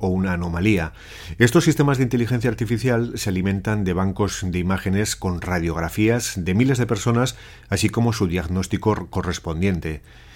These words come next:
De esta manera es posible detectar y diagnosticar enfermedades de una forma más sencilla y más rápida. Está claro que siempre hará falta el componente humano para tener la última palabra sobre el resultado médico,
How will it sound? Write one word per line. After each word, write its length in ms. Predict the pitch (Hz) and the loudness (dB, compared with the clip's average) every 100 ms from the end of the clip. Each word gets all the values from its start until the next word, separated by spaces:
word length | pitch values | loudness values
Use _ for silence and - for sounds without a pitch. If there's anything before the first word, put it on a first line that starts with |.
| - | -4
De 100 | 110 | 2
esta 160 | 113 123 | 4 6
manera 380 | 123 127 131 143 | 4 4 4 0
es 140 | 120 | -4
posible 460 | 98 107 113 117 120 | -2 0 2 2 2
detectar 580 | 110 101 98 120 123 135 | 2 0 0 2 2 2
y 80 | 113 | 0
diagnosticar 580 | 101 98 101 - 107 110 | 2 0 -2 -2 0 0
enfermedades 720 | 107 107 101 107 107 110 110 | 0 0 2 2 4 2 0
de 200 | 101 90 | -2 0
una 340 | 95 98 95 90 | 2 2 0 -2
forma 400 | - 95 101 107 - | -2 0 0 -2 -4
más 340 | 104 104 117 117 | -2 2 4 4
sencilla 540 | 95 85 92 107 104 | 0 0 2 2 0
y 80 | 101 | -2
más 300 | 90 85 82 90 | -2 -2 -2 -4
rápida. 460 | - - 90 82 78 - - - 104 | 0 0 2 0 -4 -10 -18 -6 -4
Está 220 | - 120 | 2 6
claro 340 | 120 123 131 | 8 6 4
que 100 | 104 | 0
siempre 340 | 92 107 101 101 | 2 2 2 2
hará 140 | 95 | 2
falta 300 | 92 98 110 | 0 0 0
el 80 | 101 | 0
componente 480 | 98 90 90 92 95 | 0 0 0 0 0
humano 320 | 95 98 101 | 2 0 0
para 320 | 95 85 82 | -2 -2 -2
tener 240 | 87 92 | -2 -2
la 100 | 87 | 0
última 300 | 87 87 95 | -2 -2 -2
palabra 340 | 90 92 92 98 | 0 0 0 -2
sobre 300 | - 85 82 | -2 -4 -2
el 120 | 80 | -4
resultado 460 | 82 95 85 95 98 | -4 -4 -2 0 2
médico, 400 | 110 107 123 | 2 4 2